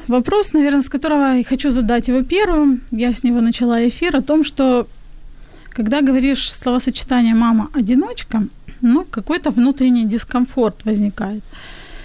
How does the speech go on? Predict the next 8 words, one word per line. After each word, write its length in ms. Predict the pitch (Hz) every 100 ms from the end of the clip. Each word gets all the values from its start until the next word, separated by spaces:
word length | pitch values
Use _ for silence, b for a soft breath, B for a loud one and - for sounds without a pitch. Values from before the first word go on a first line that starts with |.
| B
Я 180 | 240 269
думаю, 380 | 294 339 339 320
что 260 | - 285 262
вот 280 | 233 269 226
в 60 |
нашей 360 | 262 330 339 311
стране 480 | - 277 262 262 247
либо 440 | 262 240 254 254